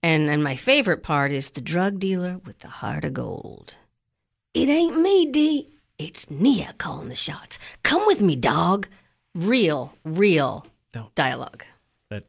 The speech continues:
Speaker 2: nope, that's not, that's not
Speaker 1: <laughs>
Speaker 2: dialogue. Ugh. I just, oh, I threw up in my mouth.
Speaker 1: <laughs> Uh, yes, you and I could write an episode in about twenty minutes.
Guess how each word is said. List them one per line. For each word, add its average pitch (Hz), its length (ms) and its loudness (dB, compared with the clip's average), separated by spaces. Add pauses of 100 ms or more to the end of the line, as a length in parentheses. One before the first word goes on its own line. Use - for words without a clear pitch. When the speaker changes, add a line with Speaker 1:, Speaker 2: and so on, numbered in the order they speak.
(380)
Speaker 2:
nope, 135 220 0
that's 131 240 -2
not, 143 280 -2 (120)
that's 170 240 0
not 165 180 2
Speaker 1:
<laughs> 226 80 2
Speaker 2:
dialogue. 147 640 2 (380)
Ugh. 170 440 2 (920)
I 139 100 -4
just, 123 180 -8 (120)
oh, 143 160 2
I 120 60 2
threw 139 240 0
up 123 100 0
in 110 100 -4
my 107 120 -4
mouth. - 380 0
Speaker 1:
<laughs> - 100 -12 (1120)
Uh, 220 300 4 (200)
yes, 214 560 2 (320)
you 208 280 2
and 277 120 4
I 185 260 4
could 185 220 -2
write 170 340 2
an 160 140 0
episode 156 720 -2 (380)
in 196 240 4
about 147 280 0
twenty 147 280 -8
minutes. - 560 -14